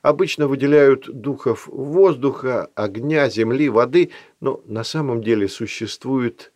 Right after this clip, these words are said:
ещё плазма, звук, молния, свет. Тут лучше не вникать, всё равно не разберёшься. Например, элементали воздуха. Они есть? Ты их сам только что назвал. А что такое воздух?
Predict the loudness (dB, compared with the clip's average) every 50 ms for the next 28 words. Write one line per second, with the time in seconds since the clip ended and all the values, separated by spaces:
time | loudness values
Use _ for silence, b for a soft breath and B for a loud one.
0 | _ _ _ _ _ _ -10 -8 -8 -8 -8 -8 -2 -2 -2 -2 -2 -4 -4 0
1 | 2 2 2 2 -2 -6 -6 -6 -6 -6 -10 -6 -6 -6 -6 -6 -10 -8 -2 0
2 | 0 0 0 0 -2 -4 -4 -6 -8 -2 0 0 0 0 -2 B B B B B
3 | B B _ _ _ -6 -6 -6 -6 -8 -14 -14 -14 -12 -12 -10 -8 -8 -8 -10
4 | -10 -10 -10 -8 -8 -8 -8 -8 -6 -2 -2 -2 -2 -2 -4 -4 0 0 0 0
5 | 0 -2 0 0 0 0 0 0 0 2 2 2 2 0 -4 -16 -18 B B B
6 | B B B B B -6 -6 -4 -2 -2 -2 0 2 2 2 2 0 -6 b b
7 | b b b b -2 0 0 2 2 -2 -4 -2 0 0 2 2 2 0 0 0
8 | 0 0 0 0 -2 -10 -10 -8 -10 -12 -12 _ -4 -4 -4 -4 -4 -8 -6 0
9 | 2 2 2 2 -4 _ _ _ _ _ _ _ _ _ _ _ _ _ _ _
10 | _ _ _ _ -8 -6 -6 -6 -8 -14 -10 -4 -4 -4 -4 -4 -8 -10 -10 -10
11 | -18 -14 -12 -10 -8 -8 -10 -8 -8 -8 -8 -8 _ _ _ _ _ _ _ _
12 | _ _ _ _ _ _ B B B B -2 -2 0 6 4 6 6 6 0 2
13 | 2 2 2 2 0 -2 -2 -2 -4 -14 -14 _